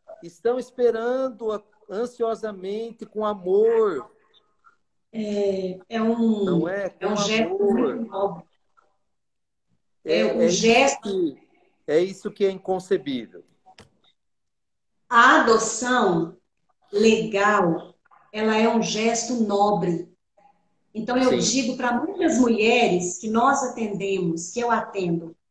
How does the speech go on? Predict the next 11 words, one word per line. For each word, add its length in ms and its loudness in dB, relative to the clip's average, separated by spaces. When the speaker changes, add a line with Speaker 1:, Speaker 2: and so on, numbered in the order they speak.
Speaker 2:
vamos 500 2
fazer 420 4
a 100 4
opção 520 -2
pela 320 2
vida, 800 -4
pela 240 6
maternidade, 1200 6
nós 200 0
vamos 260 0
construir. 800 2